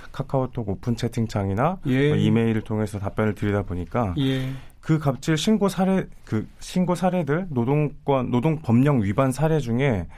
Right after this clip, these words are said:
Speaker 1: 갑질이나 괴롭힘의 비중이 굉장히 높은 겁니다.
Speaker 2: 많았죠.
Speaker 1: 네네.
Speaker 2: 어.
Speaker 1: 임금 체불과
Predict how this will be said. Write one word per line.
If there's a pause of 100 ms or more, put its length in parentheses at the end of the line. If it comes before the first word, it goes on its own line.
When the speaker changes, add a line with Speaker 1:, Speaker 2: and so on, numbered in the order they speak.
(320)
Speaker 1:
갑질이나
괴롭힘의
비중이
굉장히
높은
겁니다.
Speaker 2:
많았죠.
Speaker 1:
네네.
Speaker 2:
어.
Speaker 1:
임금
체불과